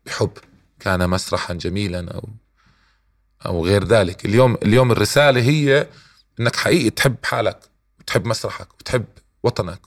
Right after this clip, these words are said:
و-، وتحب ناسك، وتعمل عروض مسرحية بتشبهك وبتشبه الناس اللي جاي تحضرك. هي الرسالة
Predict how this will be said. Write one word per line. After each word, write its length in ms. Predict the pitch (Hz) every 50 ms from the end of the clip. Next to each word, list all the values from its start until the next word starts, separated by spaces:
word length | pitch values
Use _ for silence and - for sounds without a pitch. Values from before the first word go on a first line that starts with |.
| -
و-، 140 | - 92 - - _ - - - - _ _ _ _ _ _ - - -
وتحب 500 | - 92 - - - - - 135 113 110
ناسك، 440 | 127 131 131 123 - - 92 - -
وتعمل 400 | 101 - 185 214 202 160 110 95
عروض 280 | 90 95 98 135 135 95
مسرحية 520 | 101 95 - - 95 - - 139 127 104
بتشبهك 540 | - - - - - - 196 170 113 90 - _ -
وبتشبه 480 | 101 - - - 151 - - 131 113 107
الناس 320 | 107 113 117 113 - -
اللي 240 | 95 92 92 92 - - _ _ _ _ _ _ _ _ _ _ -
جاي 160 | - 110 104
تحضرك. 460 | - - - - 110 92 87 - -
هي 60 | 139
الرسالة 540 | 143 131 139 - - 160 160 156 151 151 147